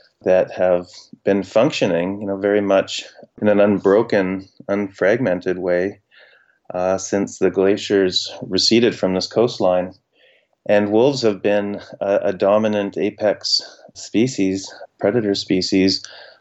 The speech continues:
on these islands. Um, other than the offshore islands of Haida Gwaii, where wolves have not existed historically. Virtually all of the other islands up and down this entire coast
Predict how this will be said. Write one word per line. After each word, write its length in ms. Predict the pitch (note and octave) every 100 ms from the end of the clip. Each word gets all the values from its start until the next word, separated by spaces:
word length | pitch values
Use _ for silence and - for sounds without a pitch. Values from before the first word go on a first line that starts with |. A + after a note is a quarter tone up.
| -
on 140 | F#2 G2+
these 180 | G2 F2+
islands. 600 | F#2+ A2 F2+ F2 F2 -
Um, 260 | F#2 F2+ -
other 220 | A#2 D3
than 260 | C3 A#2 G#2+
the 140 | G2+
offshore 480 | E2 G#2+ - A2 G2+
islands 420 | E2+ F#2+ G2+ G2
of 100 | F#2 -
Haida 280 | G2 F#2+
Gwaii, 540 | E2+ F#2+ F#2 F2 G2 A2 _ _ _ _ _ -
where 600 | - F#2 F2+ F2+ F2 - - -
wolves 400 | G2+ F#2+ F#2 -
have 140 | F#2
not 220 | F#2+ G#2+
existed 500 | F#2+ - E2+ - F2+
historically. 840 | F#2+ - F#2+ F2+ F2+ F#2+ F#2+ F#2 - - - _ -
Virtually 460 | G#2+ G#2 - G#2 -
all 340 | G2 A#2+ C3
of 120 | A#2+
the 120 | A2
other 260 | G#2 G#2 F2+
islands 480 | F2+ G#2+ G2+ F2 D#2+
up 180 | F2+ G2
and 100 | F#2
down 200 | F#2+ G2
this 140 | F#2
entire 400 | F#2 F#2+ F#2 F2+
coast 560 | - A2+ F#2+ F2+ -